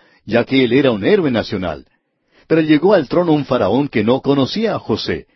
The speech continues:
y los hijos de Israel salieron de ese lugar. Llevaron sus huesos y los sepultaron en Siquem, en el país samaritano. Allí ellos pueden señalar el lugar de la tumba de José,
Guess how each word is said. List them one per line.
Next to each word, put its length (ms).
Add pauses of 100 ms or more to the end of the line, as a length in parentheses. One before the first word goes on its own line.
(340)
y 120
los 220
hijos 300
de 80
Israel 500
salieron 560
de 120
ese 180
lugar. 380 (380)
Llevaron 540
sus 220
huesos 500 (240)
y 80
los 200
sepultaron 600
en 120
Siquem, 500 (240)
en 160
el 100
país 340
samaritano. 680 (560)
Allí 460 (120)
ellos 280
pueden 220
señalar 380
el 100
lugar 320
de 100
la 100
tumba 300
de 100
José, 460